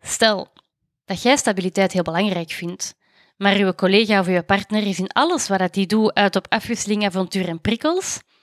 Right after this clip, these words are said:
Ja, als je dan uw partner gaat bekijken vanuit uw bril en ook verwachtingen hebt vanuit uw behoeftes, dan gaat dat spanning geven. En die spanning, die gaat al snel leiden tot discussie als je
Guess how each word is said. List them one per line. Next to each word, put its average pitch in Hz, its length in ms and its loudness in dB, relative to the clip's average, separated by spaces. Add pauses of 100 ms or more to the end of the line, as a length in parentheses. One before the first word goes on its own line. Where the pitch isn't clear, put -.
(600)
Ja, 233 140 -2
als - 200 -2
je - 120 -2
dan 240 180 4
uw 247 160 4
partner 262 380 0
gaat 208 160 2
bekijken 190 460 0
vanuit 170 340 -4
uw 285 280 4
bril 180 420 0 (300)
en 196 120 0
ook 190 120 0
verwachtingen 220 680 0
hebt 190 200 0
vanuit 170 380 -6 (240)
uw 339 160 6
behoeftes, 185 600 -2
dan 196 160 0
gaat 202 180 2
dat 185 120 -4
spanning 202 440 -2
geven. - 440 -10 (100)
En 202 140 -4
die 196 100 -2
spanning, 285 580 2 (300)
die 208 120 0
gaat 202 140 2
al 185 100 4
snel 226 240 2
leiden 226 280 2
tot 233 160 -6
discussie 233 640 0
als 202 160 -2
je 196 220 -4